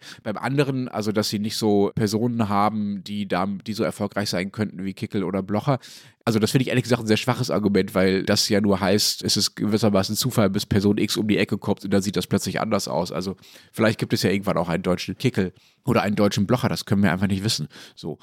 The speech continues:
Aber das meinte ich eigentlich gar nicht mit den Parallelitäten oder das, was mich da momentan erinnert, sondern was mich daran erinnert,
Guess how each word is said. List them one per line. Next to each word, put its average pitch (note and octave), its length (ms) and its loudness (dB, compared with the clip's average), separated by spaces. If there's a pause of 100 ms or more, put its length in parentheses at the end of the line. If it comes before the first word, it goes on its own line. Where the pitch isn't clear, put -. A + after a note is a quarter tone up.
(300)
Aber C3 180 2
das D3 120 0
meinte E3 200 4
ich E3+ 100 2
eigentlich C#3 240 -2
gar A2+ 140 2
nicht A#2 120 0
mit G#2+ 120 0
den A2 120 0
Parallelitäten A2 720 0
oder G#2 120 -2
das, G#2+ 200 2
was A2 120 -2
mich G#2+ 140 -6
da G#2+ 100 2
momentan G#2 400 2
erinnert, A2+ 320 2
sondern G2+ 240 0
was G#2+ 160 -2
mich A#2+ 100 -6
daran A#2 240 0
erinnert, A#2 380 2